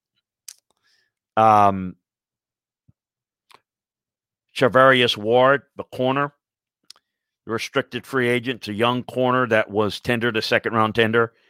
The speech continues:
A lot of talent, a lot of upside. Not a great tackler, but boy, he's got some natural cover skills. Um,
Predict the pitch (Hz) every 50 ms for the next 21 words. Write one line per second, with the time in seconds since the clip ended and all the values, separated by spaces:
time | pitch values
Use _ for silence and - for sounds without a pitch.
0 | _ _ _ _ _ _ _ _ _ - 98 104 117 123 113 - 135 120 117 117
1 | 110 80 107 110 117 123 113 113 113 107 - - - 107 98 98 101 98 - _
2 | _ _ _ _ _ _ _ _ - - _ - - _ _ _ _ _ _ -
3 | - 107 107 117 123 104 123 123 113 - - 120 113 113 - - 113 107 95 85
4 | 101 95 - _ _ - 113 110 104 - - 117 107 - - 110 101 98 101 101
5 | 101 - - 104 92 - - 107 95 92 95 - - - - 92 87 82 78 -
6 | - - _ _ _ _ _ _ _ _ _ _ _ _ _ _ _ _ _ _
7 | _ _ _ _ _ _ _ _ _ - - _ _ _ _ _ _ _ - 101
8 | 101 98 95 95 92 87 82 80